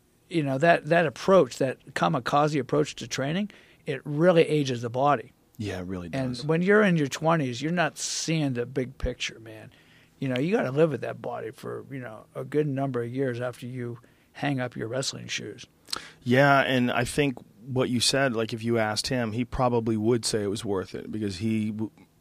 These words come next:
Speaker 2: you can't take away history. I mean, that guy has amazing memories of being one of the greatest wrestlers
Speaker 1: Greatest
Speaker 2: of all
Speaker 1: wrestlers
Speaker 2: time.
Speaker 1: ever.
Speaker 2: But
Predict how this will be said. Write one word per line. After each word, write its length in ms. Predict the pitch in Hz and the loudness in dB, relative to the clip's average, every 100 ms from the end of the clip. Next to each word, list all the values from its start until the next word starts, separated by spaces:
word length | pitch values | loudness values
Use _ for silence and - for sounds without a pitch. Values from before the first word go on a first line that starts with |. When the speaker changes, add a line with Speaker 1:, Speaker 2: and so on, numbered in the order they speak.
| - | -8
Speaker 2:
you 120 | 110 | -4
can't 280 | 107 127 117 | -2 0 0
take 200 | 127 131 | 0 -2
away 240 | 123 131 123 | 2 2 2
history. 400 | 143 - 92 98 | 2 0 -4 -4
I 40 | |
mean, 160 | 101 104 | -4 -2
that 140 | 120 | -2
guy 220 | 113 110 | -2 -2
has 320 | 107 107 98 90 - | -2 -2 -4 -6 -4
amazing 580 | 98 98 110 110 110 | -2 0 0 0 0
memories 400 | 107 127 101 101 | 0 0 -2 -4
of 120 | 101 101 | -4 -4
being 240 | 104 101 | -2 0
one 80 | 98 | -2
of 40 | |
the 60 | 95 | -2
greatest 420 | 98 110 110 101 | -2 2 2 0
wrestlers 420 | 110 98 - 147 151 | -2 -2 0 2 4
Speaker 1:
Greatest 200 | 156 131 | 6 6
Speaker 2:
of 40 | |
all 60 | 131 | 8
Speaker 1:
wrestlers 320 | - 110 131 | 8 6 2
Speaker 2:
time. 100 | 147 | 2
Speaker 1:
ever. 260 | 101 95 - - - - - _ _ - | 2 -2 -8 -20 -20 -20 -20 _ _ 4
Speaker 2:
But 260 | 127 - | 4 4